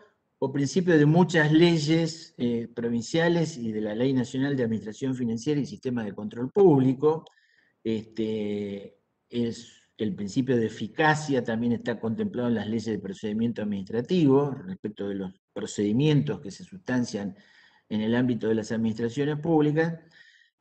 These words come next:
Y en la Constitución Nacional, en, en la reforma que sufrió en el año mil novecientos noventa y cuatro, en un artículo vinculado a, a, a la regulación, control, eh, y, y, y diseño de los servicios públicos,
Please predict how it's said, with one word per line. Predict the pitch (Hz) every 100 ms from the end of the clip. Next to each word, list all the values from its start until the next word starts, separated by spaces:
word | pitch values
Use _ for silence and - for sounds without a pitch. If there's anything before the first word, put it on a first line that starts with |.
| _
Y | 175
en | 185
la | 185 175
Constitución | 175 175 185 220 220
Nacional, | 196 202 214 202 185 180
en, | 151 143
en | 131
la | 123
reforma | 123 151 151
que | 135
sufrió | 127 120 131 139
en |
el | 139
año | 143 139 131
mil | 123 131
novecientos | 131 120 131 139 135
noventa | 127 135 135
y | 160
cuatro, | 165 143 127 151 151 - _ _ _ _
en | 156 170
un | 208 208
artículo | 175 214 190 180 160
vinculado | 143 135 139 165 175 160 147 143
a, | 127 117
a, | 120 - 123
a | 123 123 123
la | 123 117
regulación, | 120 117 120 117 - 156 160 143 117
control, | 117 120 - 151 156 147 147 - _ _ _
eh, | 110 104 104
y, | - 110 107 -
y, | 113 107 101 98 98 -
y | 104 101 98 95 - - _
diseño | - 123 - 185 175 143
de |
los | 123 117
servicios | - 120 135 147 156 -
públicos, | - 180 131 120 117 139 143 -